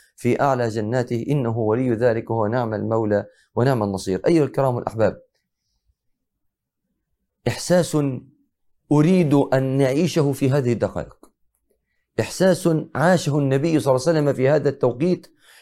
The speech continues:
حين خرج، أو بعبارة أصح، حين أخرج من مكة إلى المدينة مهاجرا إلى ربه سبحانه وتعالى،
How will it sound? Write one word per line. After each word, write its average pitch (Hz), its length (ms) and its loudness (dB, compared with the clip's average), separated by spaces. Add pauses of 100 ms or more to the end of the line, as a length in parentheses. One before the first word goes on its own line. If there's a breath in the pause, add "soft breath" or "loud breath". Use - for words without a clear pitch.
حين 143 440 2
خرج، 120 600 2 (140)
أو 185 200 6
بعبارة 139 720 2
أصح، - 340 -2 (260 soft breath)
حين 160 280 4
أخرج 156 680 2 (180)
من 127 220 2
مكة 127 420 2
إلى 131 200 2
المدينة 135 640 0 (240 soft breath)
مهاجرا 180 640 4
إلى 165 400 4
ربه 151 360 2
سبحانه 135 280 -2
وتعالى، 107 440 2